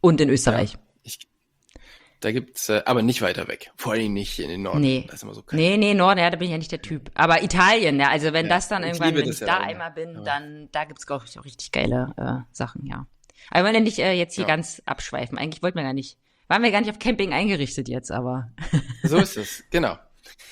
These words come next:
Speaker 2: Ähm, bevor wir jetzt wirklich zum, zum Radfahren gehen, äh, möchte ich aber kurz eine andere Sportart ansprechen. Und zwar bin ich das erste Mal im Fußballstadion gewesen.
Speaker 1: Ja, will-,
Speaker 2: Und zwar, ich
Speaker 1: willkommen
Speaker 2: hab
Speaker 1: in meinem Leben.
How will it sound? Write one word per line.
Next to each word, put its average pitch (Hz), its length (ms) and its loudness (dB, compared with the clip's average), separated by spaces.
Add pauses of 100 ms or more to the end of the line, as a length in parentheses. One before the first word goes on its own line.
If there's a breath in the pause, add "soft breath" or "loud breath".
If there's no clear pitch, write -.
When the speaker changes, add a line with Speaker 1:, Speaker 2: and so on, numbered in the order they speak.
(360 loud breath)
Speaker 2:
Ähm, 165 680 2 (300)
bevor 151 300 -2
wir 226 60 2
jetzt - 280 -4
wirklich 139 460 -4
zum, 123 400 -4
zum 117 140 -6
Radfahren 110 380 -2
gehen, 117 260 -6 (240)
äh, 110 100 -4
möchte 123 240 -4
ich 123 60 0
aber 110 100 -2
kurz 123 160 -4
eine 107 160 0
andere 127 160 -2
Sportart - 360 -10
ansprechen. - 520 -12 (120)
Und 107 140 -4
zwar 117 540 0
bin 131 460 0
ich 165 300 -2
das 123 180 -2
erste 135 440 0
Mal 110 460 0 (1300 loud breath)
im 127 180 4
Fußballstadion 92 640 -4
gewesen. - 360 -16 (360)
Speaker 1:
Ja, 240 220 2
will-, 190 240 2
Speaker 2:
Und 113 100 -8
zwar, 117 220 -2
ich - 100 -8
Speaker 1:
willkommen 240 260 6
Speaker 2:
hab 269 40 8
Speaker 1:
in 247 60 6
meinem 247 180 6
Leben. 269 220 2